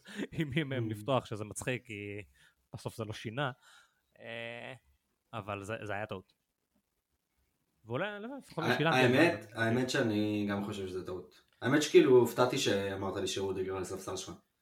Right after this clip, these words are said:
Speaker 1: תשמע, אני אגיד לך את האמת, אה, נפלתי פה קצת למשקפיים של אוהד ליברפול. אני, אני מבין את זה עכשיו, כאילו. כאילו, הבנתי את זה ב-,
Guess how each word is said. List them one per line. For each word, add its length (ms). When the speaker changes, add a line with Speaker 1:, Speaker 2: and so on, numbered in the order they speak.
Speaker 1:
תשמע, 300
אני 140
אגיד 140
לך 80
את 140
האמת, 420
אה, 1040
נפלתי 600
פה 120
קצת 300
למשקפיים 480
של 140
אוהד 120
ליברפול. 340
אני, 140
אני 160
מבין 300
את 60
זה 100
עכשיו, 440
כאילו. 340
כאילו, 200
הבנתי 280
את 60
זה 160
ב-, 440